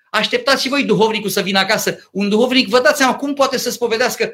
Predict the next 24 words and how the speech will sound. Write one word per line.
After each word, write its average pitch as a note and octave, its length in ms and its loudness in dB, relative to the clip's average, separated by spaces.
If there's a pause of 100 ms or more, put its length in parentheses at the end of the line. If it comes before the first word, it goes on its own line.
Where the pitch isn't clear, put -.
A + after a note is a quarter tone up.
două, C#4 300 4
trei C#4 220 2
mii E4 240 0
de C4 80 2
oameni. A#3 600 0 (440)
E A3+ 200 0
greu C#4+ 220 2
și - 160 0
pentru F#4 320 -2
el. G#3+ 360 0 (1000)
S-a C4 140 0
înroșit D4+ 560 0
telefonul A#3 520 2
ăsta F#3+ 220 2
toată F#3 260 -2
ziua F3 220 0
astăzi. E3+ 280 -2 (140)
Am C#4 200 2
dat B3 180 2
sfaturi, A#3 420 0
am G#3+ 120 2
ajutat, A3+ 500 0
am G3+ 120 2
intrat A#3 460 -2